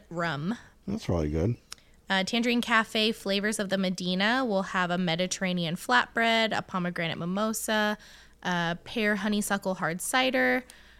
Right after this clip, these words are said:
Speaker 1: um, a citrus hard cider, a pomegranate hard cider, or you can do a flight.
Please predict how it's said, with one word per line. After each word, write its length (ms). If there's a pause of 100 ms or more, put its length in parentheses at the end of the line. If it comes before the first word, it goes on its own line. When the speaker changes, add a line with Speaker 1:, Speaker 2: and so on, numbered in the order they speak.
(120)
Speaker 1:
um, 280
a 40
citrus 400
hard 200
cider, 500
a 100
pomegranate 640
hard 180
cider, 300
or 100
you 140
can 140
do 80
a 40
flight. 680